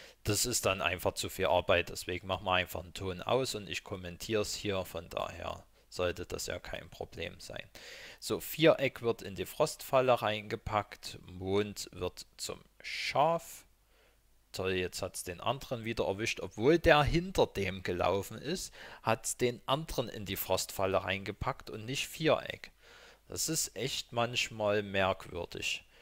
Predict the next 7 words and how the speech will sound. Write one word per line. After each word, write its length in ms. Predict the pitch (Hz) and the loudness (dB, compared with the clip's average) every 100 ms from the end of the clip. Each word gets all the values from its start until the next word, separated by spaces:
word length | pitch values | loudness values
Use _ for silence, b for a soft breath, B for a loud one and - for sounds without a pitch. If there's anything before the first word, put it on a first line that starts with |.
| B B | B B
was 280 | - 95 - | 2 2 2
das 300 | - 92 - | -2 -2 -2
Teil 340 | - 90 98 98 | -2 2 2 2
da 200 | 85 - | 0 0
auslöst, 840 | 98 101 - 82 85 - - - - | 0 -2 -4 -6 -6 -6 -10 -12 -10
diese 220 | 92 - | -8 -8
Frostfalle. 680 | - - - - - - - | -8 -8 -8 -10 -12 -12 -12